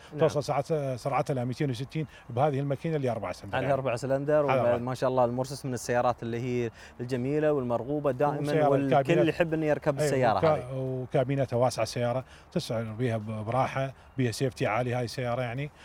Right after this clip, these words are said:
Speaker 2: وثابتة بالسرعات العالية، ثابتة على الطرقات الخارجية.
Speaker 1: شو مواصفات، آه، تخبرنا بس من داخل السيارة، شو يميزها؟ اللون
Speaker 2: يعني
Speaker 1: كلون مثلًا، لونه من برا جميل ما شاء الله،
Speaker 2: أيوة،
Speaker 1: مميز.
Speaker 2: ال-، دا-، ال-،
Speaker 1: الرمادي اللي
Speaker 2: الداخلي
Speaker 1: يسمونه، نعم.
Speaker 2: رمادي ب-، بس الداخل مالها يعني يسميه بالخليجين هيليوس يسمونه.
Speaker 1: الهيليوس، نعم.
Speaker 2: أو أبيض، عرفت لو لا؟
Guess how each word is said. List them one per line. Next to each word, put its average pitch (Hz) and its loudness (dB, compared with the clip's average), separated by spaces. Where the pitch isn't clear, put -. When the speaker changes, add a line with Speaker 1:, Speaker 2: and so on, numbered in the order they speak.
Speaker 2:
وثابتة 143 0
بالسرعات 131 -2
العالية، 135 0
ثابتة 147 -4
على 123 -2
الطرقات 127 -2
الخارجية. 95 -8
Speaker 1:
شو 190 -4
مواصفات، 120 -6
آه، 92 -6
تخبرنا 110 -10
بس 107 -12
من 104 -8
داخل 104 -4
السيارة، 104 -4
شو 156 -6
يميزها؟ 113 -6
اللون 117 4
Speaker 2:
يعني 175 2
Speaker 1:
كلون 120 -2
مثلًا، 113 -6
لونه 147 2
من 135 0
برا 151 6
جميل 143 0
ما 117 -4
شاء 120 -4
الله، 147 4
Speaker 2:
أيوة، 147 6
Speaker 1:
مميز. 120 -2
Speaker 2:
ال-، 156 -6
دا-، 175 2
ال-، 156 2
Speaker 1:
الرمادي 139 2
اللي 185 10
Speaker 2:
الداخلي 165 4
Speaker 1:
يسمونه، 165 0
نعم. 165 2
Speaker 2:
رمادي 156 2
ب-، 143 0
بس 143 -4
الداخل 151 4
مالها 147 2
يعني 147 -2
يسميه 147 -2
بالخليجين 131 0
هيليوس 131 2
يسمونه. 110 -2
Speaker 1:
الهيليوس، 113 -2
نعم. 110 -2
Speaker 2:
أو 131 4
أبيض، 127 4
عرفت 113 0
لو 131 6
لا؟ 127 6